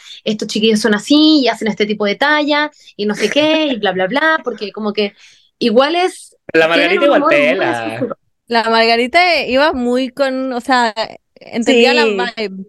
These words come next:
Speaker 3: como que
Speaker 1: Ya,
Speaker 3: siento
Speaker 1: sí,
Speaker 3: que
Speaker 1: pero, sí, pero igual le costaba, en su minuto igual era como, "Qué mierda".
Speaker 3: Al
Speaker 1: Bueno,
Speaker 3: principio, claro.
Speaker 1: entonces, sí.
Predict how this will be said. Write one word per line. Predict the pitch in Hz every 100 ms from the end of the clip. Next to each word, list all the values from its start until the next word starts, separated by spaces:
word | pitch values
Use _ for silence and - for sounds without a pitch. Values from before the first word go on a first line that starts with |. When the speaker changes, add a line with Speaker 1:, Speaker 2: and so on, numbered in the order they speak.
| _
Speaker 3:
como | 208 202
que | 208
Speaker 1:
Ya, | 247 254
Speaker 3:
siento | 254
Speaker 1:
sí, | 262
Speaker 3:
que | 269 220
Speaker 1:
pero, | 208 208 196 175 _ 208 - _ _ _ _ _
sí, | - 320 220 202
pero | 226 220
igual | 233 226 240 302 294
le | 294
costaba, | 294 - 381 170
en | - 208
su | 214
minuto | 226 247
igual | 254 240
era | 254 254
como, | 262 247
"Qué | 302
mierda". | 254 143
Speaker 3:
Al | -
Speaker 1:
Bueno, | 226
Speaker 3:
principio, | 247 247 254 - 185 180
claro. | 214 196 196
Speaker 1:
entonces, | 285 - - 160
sí. | 175 160